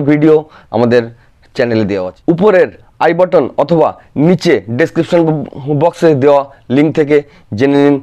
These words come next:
বর্তমান দীঘার কোভিড নাইন্টিন পরিস্থিতি। আর দেরি কেন বন্ধুরা,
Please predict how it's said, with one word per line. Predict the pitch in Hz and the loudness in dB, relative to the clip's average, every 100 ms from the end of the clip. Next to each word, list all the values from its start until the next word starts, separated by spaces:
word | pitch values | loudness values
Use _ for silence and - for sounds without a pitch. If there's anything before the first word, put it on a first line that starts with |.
| - - | -8 -4
বর্তমান | 107 110 120 123 113 | -2 0 0 0 2
দীঘার | 117 117 - _ - | 2 0 -4 _ -6
কোভিড | 117 113 117 | -2 0 0
নাইন্টিন | 113 104 113 110 - _ - | 0 0 0 -2 -10 _ -4
পরিস্থিতি। | 98 98 - 80 69 120 98 _ 120 | -2 -2 -4 -12 -14 -16 -20 _ -2
আর | 143 135 113 110 101 | -2 -2 -10 -6 -2
দেরি | 139 131 | -2 0
কেন | 123 110 | 0 0
বন্ধুরা, | 104 101 95 | 0 0 -2